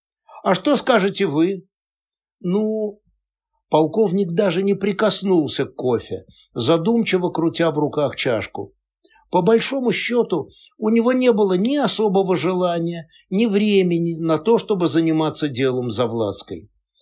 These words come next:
Слова женщины о том, что написанная в письме угроза не шутка,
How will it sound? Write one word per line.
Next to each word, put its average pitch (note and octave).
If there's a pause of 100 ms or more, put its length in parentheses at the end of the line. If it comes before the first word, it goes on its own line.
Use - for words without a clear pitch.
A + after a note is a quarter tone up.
(260)
Слова G#3
женщины G3
о F3+
том, G3+
что G3+
написанная F#3
в -
письме F#3
угроза E3
не F3
шутка, G#3+